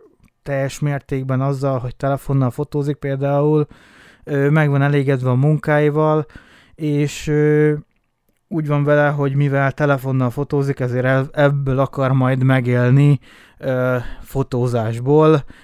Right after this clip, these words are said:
és ezért ebbe a szakirányba akar elmenni tanulni. És hát, ö,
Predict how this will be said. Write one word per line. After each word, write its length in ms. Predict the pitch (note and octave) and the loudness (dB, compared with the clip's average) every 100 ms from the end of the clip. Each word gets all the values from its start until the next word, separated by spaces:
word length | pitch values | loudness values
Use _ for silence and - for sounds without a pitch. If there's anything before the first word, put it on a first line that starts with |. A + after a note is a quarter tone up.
| - | -12
és 220 | C#3+ B2+ | -10 -6
ezért 320 | C#3+ C3 B2+ | -4 0 0
ebbe 300 | C3 B2 B2 | 2 2 0
a 60 | A#2 | -2
szakirányba 580 | - B2 B2 A#2+ A#2 B2+ | -2 -6 -2 0 0 0
akar 220 | A#2+ B2 | -2 -4
elmenni 340 | B2 B2+ C3 | -2 0 0
tanulni. 680 | B2 C3+ A#2+ A2+ A#2 D#3 E3 _ - _ _ - | 0 0 0 0 0 0 -2 _ -20 _ _ -12
És 400 | D#3+ D#3 - - | -6 -6 -6 -10
hát, 320 | E3+ E3 - | -6 -6 0
ö, 440 | E3 E3 E3+ F3 | 2 4 4 4